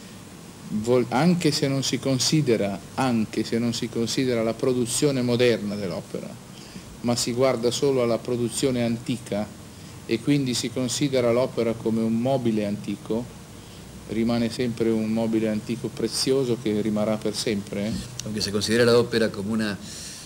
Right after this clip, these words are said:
Speaker 2: eh, cosa antigua, si se trata bien,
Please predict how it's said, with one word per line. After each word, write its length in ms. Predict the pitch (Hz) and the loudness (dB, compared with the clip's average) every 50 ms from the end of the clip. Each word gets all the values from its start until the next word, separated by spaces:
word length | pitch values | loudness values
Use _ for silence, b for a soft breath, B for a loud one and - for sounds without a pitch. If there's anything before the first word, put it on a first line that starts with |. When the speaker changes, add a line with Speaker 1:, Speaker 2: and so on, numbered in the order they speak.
| B - | B -8
Speaker 2:
eh, 180 | 113 107 104 | -8 -8 -6
cosa 300 | 101 - 120 - - 113 | -6 -4 -4 -4 -2 -4
antigua, 580 | 107 104 98 98 - 131 127 117 107 110 104 95 - - - | -4 -4 -6 -4 -2 0 0 2 2 2 0 0 -4 -8 -4
si 160 | - - 117 | -4 -2 -2
se 180 | 104 - 107 92 | -2 -2 -4 -2
trata 340 | - 120 120 123 123 120 113 | 0 0 0 0 0 0 0
bien, 320 | 110 127 135 123 110 | 2 2 2 2 2